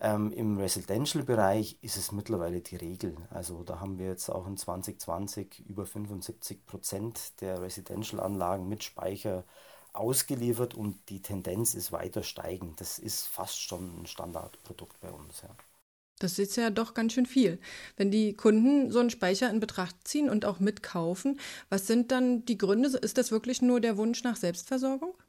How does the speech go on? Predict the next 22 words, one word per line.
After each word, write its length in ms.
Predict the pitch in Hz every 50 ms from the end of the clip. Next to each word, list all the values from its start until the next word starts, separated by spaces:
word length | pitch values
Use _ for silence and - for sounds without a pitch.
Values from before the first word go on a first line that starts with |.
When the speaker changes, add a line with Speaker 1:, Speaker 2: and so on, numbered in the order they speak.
| _ _ _ - _ _ -
Speaker 1:
Ja, 580 | 156 147 139 131 117 123 117 104 107 - 196
also 260 | 202 170 - 165 156
wenn 80 | 143 156
man 100 | 160 151
das 160 | 139 131 -
Ganze 320 | - 120 123 - - 131 113
auch 80 | 117
als 180 | 113 110 98 -
Unabhängigkeit 960 | - 120 120 156 180 185 - 175 175 170 170 170 - - - 143 147 156 -
bezeichnet, 600 | - - - - 120 110 117 135 139 151 135 -
dann 100 | 110 104
steht 300 | - - - 127 127 -
das 160 | 127 113 -
wirklich 260 | 120 131 180 160 131
an 100 | 113 98
erster 380 | - - 92 101 107 - - 98
Stelle, 520 | - - - 92 92 107 135 156 180 175 175
zumindest 420 | - - 120 117 113 113 - -
bei 100 | - -
unseren 420 | - 98 104 120 - 156 151 147 147
Kunden. 520 | - - 151 160 190 214 185 165 170 165 - - - - - - - - - - - -
Ähm, 420 | - 117 113 110 113 110 107